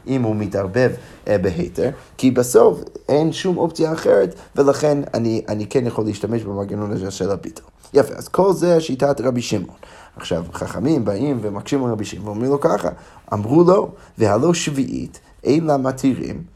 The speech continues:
ולא נתנו בה חכמים שיעור." רגע, אבל אני, אז, אז, אז, אז באים חכמים ואומרים, "אני, אנחנו נביא לך דוגמה שסותר את התיאוריה שלך." למה? כי יש לנו דוגמה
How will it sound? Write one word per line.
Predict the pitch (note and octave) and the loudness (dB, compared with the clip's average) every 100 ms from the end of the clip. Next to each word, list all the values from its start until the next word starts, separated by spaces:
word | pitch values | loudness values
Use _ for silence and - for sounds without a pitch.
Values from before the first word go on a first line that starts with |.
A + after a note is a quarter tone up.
| _ _ | _ _
ולא | B2+ D#3 A2+ | 2 4 4
נתנו | A2+ B2 B2+ A#2+ | 2 0 0 0
בה | A2+ | 0
חכמים | A#2 A2 A2+ A2+ A#2+ | 0 -2 -2 -2 -2
שיעור." | B2 C3 G3+ - | 0 2 2 0
רגע, | A#2+ D3 - - | 2 2 2 -4
אבל | - G2+ - | -2 -2 -2
אני, | A2 G#2+ | -4 -4
אז, | - G#2+ - G2 | -4 -4 -4 -6
אז, | - G2 F#2 | -4 -6 -4
אז, | G2 F#2+ - | -6 -6 -6
אז | F#2+ | -4
באים | F#2+ F#2+ D#3+ | -2 -2 -2
חכמים | - A#2 A2+ D3+ | -4 -4 -4 0
ואומרים, | C3 B2+ F3+ F3+ | 0 2 2 2
"אני, | C3 A#2+ | 0 -2
אנחנו | - A2+ A#2+ A2+ | 0 -2 -2 -4
נביא | A2+ C#3+ | -2 0
לך | F3+ | 0
דוגמה | D#3 C#3 C#3 G#3 G#3 F#3 - | -2 -2 0 0 0 -4 -14
שסותר | - D3+ D3 C#3+ F#3+ | -6 -4 -4 0 0
את | F#3 | 0
התיאוריה | F3+ F3 F#3 F3+ | 0 2 4 2
שלך." | E3 D3 - - - - | 0 -4 -4 -6 -18 -10
למה? | - - F#2 - - - | -8 -6 -10 -12 -20 -16
כי | - | 0
יש | A#2 F3 | 2 2
לנו | F#3 | 0
דוגמה | D#3+ D3 A2 G#2 | 0 0 0 -2